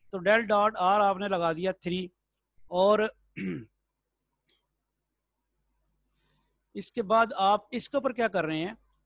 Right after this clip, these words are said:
R की पावर del R N, इसका फार्मूला याद है, डेरिवेटिव लेते हैं, N नीचे उतर आता है और R की पावर N माइनस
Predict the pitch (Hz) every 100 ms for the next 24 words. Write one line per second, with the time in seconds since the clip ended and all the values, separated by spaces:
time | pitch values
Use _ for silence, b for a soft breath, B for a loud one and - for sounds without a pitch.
0 | _ 175 175 202 196 196 196 196 208 190
1 | 175 156 202 226 - 180 190 190 185 196
2 | - _ _ 165 - 202 196 190 214 208
3 | 202 214 226 233 _ _ _ 143 175 196
4 | 190 214 202 208 208 190 202 180 208 -
5 | 214 202 214 226 _ _ _ 175 185 180
6 | 185 180 202 202 202 202 196 190 190 214
7 | - -